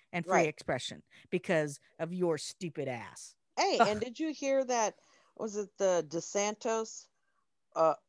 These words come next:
Speaker 2: governor wanting the, mm, uh, flags at half mast for
Speaker 1: Oh, for
Speaker 2: Rush
Speaker 1: Rush
Speaker 2: Limbaugh?
Speaker 1: Limbaugh? Ugh.
Speaker 2: Uh, could you, or,
Speaker 1: Ugh.
Speaker 2: or in the, in the Congress,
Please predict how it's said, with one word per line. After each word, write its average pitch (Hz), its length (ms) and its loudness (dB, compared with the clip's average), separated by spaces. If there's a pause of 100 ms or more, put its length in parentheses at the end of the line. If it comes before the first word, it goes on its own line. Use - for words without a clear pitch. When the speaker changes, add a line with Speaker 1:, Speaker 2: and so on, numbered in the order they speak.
(320)
Speaker 2:
governor 214 420 6
wanting 202 560 4
the, 175 440 4 (120)
mm, 175 140 -6 (120)
uh, 151 520 6
flags 208 460 4
at 185 120 4
half 196 320 4
mast 202 380 2
for 175 360 2
Speaker 1:
Oh, 294 320 12
for 214 140 6
Speaker 2:
Rush 202 160 4
Speaker 1:
Rush 269 300 10
Speaker 2:
Limbaugh? 208 240 6
Speaker 1:
Limbaugh? 370 460 2
Ugh. 220 220 -6 (1000)
Speaker 2:
Uh, 202 80 -6 (120)
could 254 200 6
you, 294 300 4 (760)
or, 254 160 12
Speaker 1:
Ugh. 233 100 10
Speaker 2:
or 262 320 12
in 269 220 10
the, 247 280 12 (120)
in 254 180 10
the 226 100 8
Congress, 254 680 6